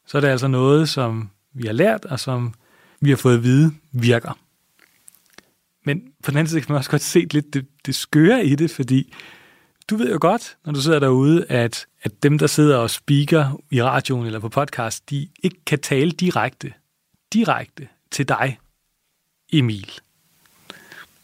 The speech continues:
De her bagom-afsnit, ja, jeg tænker, jeg lige så godt kan sige det med det samme. Det er også et, en måde at få et pusterum for os på.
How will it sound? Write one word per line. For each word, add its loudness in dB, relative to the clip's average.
De 4
her 4
bagom-afsnit, 0
ja, 0
jeg -4
tænker, 2
jeg 2
lige 0
så -2
godt -2
kan 0
sige -2
det -2
med -2
det -6
samme. 0
Det 6
er 6
også 0
et, -2
en 0
måde 4
at 0
få 0
et -2
pusterum 2
for -2
os -2
på. -2